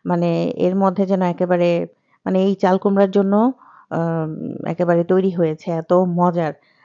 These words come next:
আহ, কি বলবো, কিভাবে ব-, মানে, বুঝাবো, না খেলে আপনারা বুঝতে পারবেন না। চাল কুমড়া দিয়ে এভাবে ঘি দিয়ে,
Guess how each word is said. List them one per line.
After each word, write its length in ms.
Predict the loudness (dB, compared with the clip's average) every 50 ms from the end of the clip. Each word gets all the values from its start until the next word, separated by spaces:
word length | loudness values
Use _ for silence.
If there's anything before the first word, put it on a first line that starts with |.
| _ _ -10
আহ, 180 | -8 -8 -8 -8 -6
কি 140 | -6 -6 -2
বলবো, 340 | -2 -2 -2 -2 -4 -6
কিভাবে 400 | -8 -8 -8 -6 -4 -2 -2 -2
ব-, 240 | -2 -2 -4 -4 -4 -2
মানে, 220 | -4 -2 -2 -2
বুঝাবো, 640 | -2 -2 -4 -2 0 0 0 0 0 -2 -4 -4 -8 -12 -20 _ _ -8 -6
না 200 | -4 -2 -2 -2
খেলে 240 | 0 0 0 2 2
আপনারা 300 | 0 -2 -2 -2 -2 0
বুঝতে 320 | -2 -2 -4 -2 -4 -2
পারবেন 320 | 0 0 0 0 -2 -4
না। 220 | -4 -2 -4 -4 -6 _ _ _ _ _ _ -4
চাল 200 | -2 -2 -2 0
কুমড়া 300 | -2 -4 -2 -2 -2 -2
দিয়ে 220 | -2 -2 -2 -2
এভাবে 260 | 0 -2 -2 -2 -2
ঘি 340 | -4 -4 -4 -2 -2 -2 0
দিয়ে, 320 | 0 0 0 0 0 -2